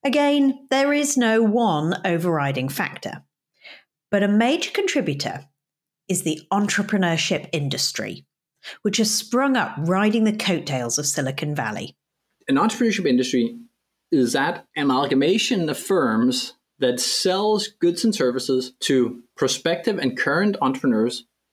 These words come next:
Speaker 2: with the aim of helping them execute on opportunities. It's all about the specific goods and services that entrepreneurs can buy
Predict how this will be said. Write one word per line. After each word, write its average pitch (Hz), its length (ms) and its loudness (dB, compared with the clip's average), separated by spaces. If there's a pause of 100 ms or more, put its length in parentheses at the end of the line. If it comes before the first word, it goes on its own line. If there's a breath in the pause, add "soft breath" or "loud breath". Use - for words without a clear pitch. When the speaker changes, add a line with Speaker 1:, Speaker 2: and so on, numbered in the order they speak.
Speaker 2:
with 151 280 0
the 202 200 2
aim 165 380 2
of 131 100 -2
helping 147 400 0
them 107 380 0 (460)
execute 117 560 -2
on 104 160 -2
opportunities. - 760 -6 (380)
It's - 120 -4
all 180 140 2
about 131 220 0
the 135 60 0
specific 165 560 -2
goods 131 220 0
and 131 100 0
services 131 420 0
that - 100 -2
entrepreneurs 113 640 -2
can 113 140 0
buy 170 420 -2